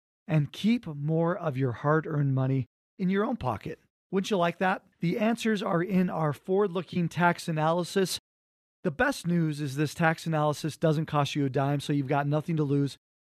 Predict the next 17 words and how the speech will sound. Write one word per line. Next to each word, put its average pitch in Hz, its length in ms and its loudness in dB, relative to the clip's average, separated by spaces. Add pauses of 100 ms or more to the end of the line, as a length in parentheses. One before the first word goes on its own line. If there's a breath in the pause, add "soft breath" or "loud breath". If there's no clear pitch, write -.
(140)
And 160 180 0
what 269 240 -2
you 208 160 0
learn 147 360 0
could 160 200 -2
help 156 240 -2
you 139 80 -4
save 131 300 2
thousands 147 640 -2
and 123 160 -4
thousands 135 460 0
of 131 100 -4
dollars 123 480 0 (420)
each 196 240 0
and 160 100 2
every 131 200 -2
year. 160 340 0